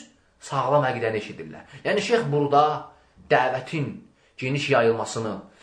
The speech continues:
və həmçinin ölkədə bir əqidənin olmasını vurğulayır. Yəni, burada başqa əqidə yoxdur.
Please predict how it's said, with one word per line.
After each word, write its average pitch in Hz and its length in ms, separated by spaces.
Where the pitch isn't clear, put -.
və 156 120
həmçinin 214 500
ölkədə 214 400
bir 269 160
əqidənin 196 640
olmasını 156 600
vurğulayır. 92 460
Yəni, 143 240
burada 170 320
başqa 151 320
əqidə 117 240
yoxdur. - 320